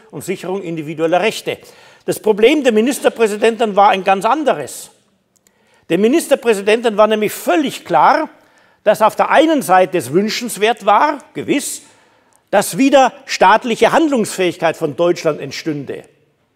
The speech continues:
Dass es also gut war, einen neuen Staat zu gründen, denn genau das hatten die ja schon im Jahr zuvor mit der Münchner Ministerpräsidentenkonferenz versucht. Aber die Ministerpräsidenten sahen völlig klar, dass die Gründung eines Weststaates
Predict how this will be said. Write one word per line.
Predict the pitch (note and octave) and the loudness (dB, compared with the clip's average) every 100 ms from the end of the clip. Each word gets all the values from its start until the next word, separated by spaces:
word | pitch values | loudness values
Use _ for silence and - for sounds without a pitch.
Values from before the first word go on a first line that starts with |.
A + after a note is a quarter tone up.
| _ - | _ -6
Dass | D#3 | -6
es | G3 | 0
also | F#3 F3+ D3+ | 0 0 -2
gut | F#3 A#3 - | -4 -4 0
war, | A3 | 0
einen | G3 E3+ | 0 -2
neuen | E3 F3 | -2 -4
Staat | - C#3 D#3+ - | -2 0 0 0
zu | A3 | -4
gründen, | E4 D#4+ A#3+ D#3+ | 0 2 2 0
denn | D3 C#3+ | -6 -6
genau | D#3 C#3 F3+ | -2 2 2
das | F#3+ - | 0 -2
hatten | G3+ B3 F#3 | -4 -4 -4
die | |
ja | G3+ | -2
schon | F#3+ F#3+ A#3 A#3 - _ _ | 0 2 2 0 -14 _ _
im | D3+ D#3+ | -10 0
Jahr | F3 F#3+ - | 0 0 -4
zuvor | F#3 - D#3 G3+ | -10 -8 -2 -2
mit | A3 G3 | -2 -4
der | |
Münchner | E3+ F#3+ G3 G3+ | -4 -4 -4 -6
Ministerpräsidentenkonferenz | F3 E3+ F3 G3+ - F#3 D#3+ F3 F#3+ G3 F#3+ D#3 E3+ F#3 | -4 -6 -6 -8 -6 -6 -4 -6 -6 -6 -6 -4 -4 -4
versucht. | - C4+ D#4+ C4+ - _ _ _ _ _ _ | -8 -4 -2 -2 -4 _ _ _ _ _ _
Aber | - F3+ G3+ C4 D#4+ - - _ _ _ _ _ _ _ | 2 4 6 6 4 0 -20 _ _ _ _ _ _ _
die | F3 | -2
Ministerpräsidenten | G3 A#3 A#3+ A3 G3 F3+ G#3 G3+ | 0 -2 -2 -2 0 0 -4 -4
sahen | E3+ E3+ F#3 | 2 4 4
völlig | - G3 G3+ - | 0 -2 -2 -4
klar, | - C#3+ E3+ B3+ C4 _ _ _ | 0 4 4 2 -6 _ _ _
dass | E3+ - | -4 -2
die | F3+ | -2
Gründung | G3+ A#3+ A#3+ | 0 0 0
eines | F3 F3 A2+ | -2 -4 -2
Weststaates | G#3+ C4+ - - D#3+ C#3 - C4 D4+ - - | 0 0 -2 -4 2 2 2 -2 -4 -6 -14